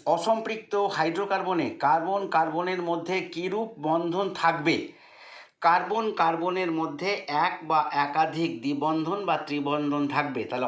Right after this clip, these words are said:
অসম্পৃক্ত হাইড্রোকার্বনে কার্বন এবং কার্বনের মধ্যে এক বা একাধিক দ্বিবন্ধন বা ত্রিবন্ধন থাকবে। আজকে এই পর্যন্তই। আমার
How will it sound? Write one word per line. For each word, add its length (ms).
অসম্পৃক্ত 460
হাইড্রোকার্বনে 720
কার্বন 440
এবং 280
কার্বনের 540
মধ্যে 340
এক 60
বা 120
একাধিক 460
দ্বিবন্ধন 720
বা 160
ত্রিবন্ধন 640
থাকবে। 340
আজকে 360
এই 80
পর্যন্তই। 520
আমার 320